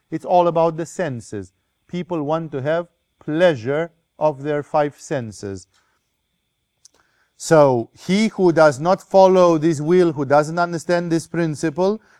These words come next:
whose life is sinful, whose contentment lies in the senses, he lives in vain, O Partha,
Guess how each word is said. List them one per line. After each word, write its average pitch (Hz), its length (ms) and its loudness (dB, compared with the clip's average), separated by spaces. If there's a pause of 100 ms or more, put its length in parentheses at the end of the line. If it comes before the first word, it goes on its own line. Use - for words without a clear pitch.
whose 139 180 -2
life 165 300 2
is 180 100 -4
sinful, 185 640 -4 (220)
whose 156 180 -4
contentment 180 720 -2
lies 165 280 4
in 165 140 -4
the 151 80 -2
senses, 180 640 -4 (340)
he 180 160 2
lives 165 380 0
in 147 280 -6
vain, 117 800 -2 (160)
O 117 260 -2
Partha, 98 680 -6